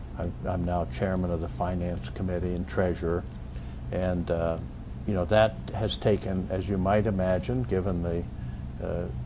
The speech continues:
the financial issues that the, this marvelous organization has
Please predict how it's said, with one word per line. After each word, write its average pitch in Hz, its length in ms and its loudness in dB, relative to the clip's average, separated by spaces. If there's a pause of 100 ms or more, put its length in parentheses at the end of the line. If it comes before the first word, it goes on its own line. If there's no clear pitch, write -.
(400)
the - 100 -4
financial 101 800 2
issues 101 480 2
that 90 220 -2
the, 92 140 2
this 95 360 -2
marvelous 98 720 4 (120)
organization 95 960 2 (200)
has 87 260 -2